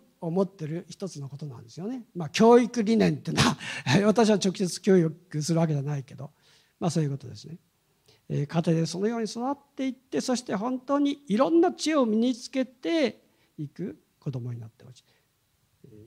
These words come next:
ー、いうことなんです。ですから、えー、どうぞ若いお父さんもお母さんもね、えー、よく心に留めてほしい。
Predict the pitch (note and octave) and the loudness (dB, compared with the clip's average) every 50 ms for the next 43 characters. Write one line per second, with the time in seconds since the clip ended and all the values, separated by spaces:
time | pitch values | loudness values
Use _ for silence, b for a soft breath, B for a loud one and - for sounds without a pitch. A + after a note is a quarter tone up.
0 | - - D#3 D#3+ D#3+ D#3 D3 D#3+ D3+ - B2+ A2 A2 G#2+ - - _ _ _ _ | -12 -8 -6 -4 -4 -4 -6 -8 -10 -12 -12 -16 -16 -20 -20 -20 _ _ _ _
1 | _ _ _ _ _ _ _ _ _ _ _ _ _ _ _ _ _ _ _ _ | _ _ _ _ _ _ _ _ _ _ _ _ _ _ _ _ _ _ _ _
2 | _ - - - E3+ F#3 - - - D#3+ E3+ F3+ F3 C#3 B2 - _ _ B B | _ -18 -8 -4 -4 -4 -4 -2 0 2 4 4 4 2 0 -8 _ _ B B
3 | B B B B B B B B - D3+ D#3 D#3+ D#3 G#3 G3+ F3 D#3+ D#3 D3+ - | B B B B B B B B -4 0 0 4 6 8 6 6 6 2 0 2
4 | F3+ F#3 F3+ F3+ A3+ A#3 A3 F3+ D#3+ - - - _ _ _ _ _ - - F3+ | 2 2 6 8 8 8 8 6 4 2 -6 -20 _ _ _ _ _ -10 -8 -4
5 | - F#3+ F3+ - D3+ C#3+ C3+ - E3+ D#3+ F3 E3+ D3+ - C#3 B2+ A#2 A2+ A#2+ C3 | -2 -2 -2 0 -2 -4 -4 -8 -6 -2 -2 -2 -2 -2 -6 -10 -10 -10 -10 -10
6 | B2 A#2 - _ _ _ _ _ _ _ _ _ _ _ _ _ - C#3 C3 C3+ | -10 -12 -12 _ _ _ _ _ _ _ _ _ _ _ _ _ -10 -8 -8 -6
7 | C3 B2+ - - G#3+ A3+ A#3 - F3+ - - D#3+ E3+ F#3 F3+ E3+ D#3 C#3 D#3 C#3+ | -6 -8 -6 2 4 4 4 4 2 0 0 2 4 4 6 6 4 4 2 0
8 | C#3 C#3 C#3+ C3+ B2 - - A#2+ A2+ | 0 -2 -4 -6 -6 -8 -8 -10 -14